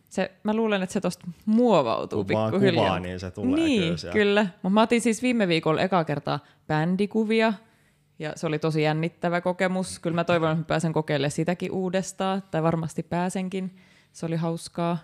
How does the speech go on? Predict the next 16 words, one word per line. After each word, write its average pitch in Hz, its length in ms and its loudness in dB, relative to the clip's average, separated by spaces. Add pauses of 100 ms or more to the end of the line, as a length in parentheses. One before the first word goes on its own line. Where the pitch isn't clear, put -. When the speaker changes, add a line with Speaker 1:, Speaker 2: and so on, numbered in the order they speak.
Speaker 2:
Mm. 98 280 -8 (340)
Speaker 1:
Ja 165 80 -2
sitten 151 360 -2
on 147 180 -4
tulos 139 320 0
nyt 143 160 -8
kaiken 107 300 -4
maailman 90 400 -6
tollaista, - 440 -8 (1200)
ö, 143 180 -4 (180)
no, 147 200 -2 (260)
siis - 260 -6
ihan 139 220 -2
asiakaskuvauksia, 143 880 -2
sellaista 123 380 -8
siis - 360 -12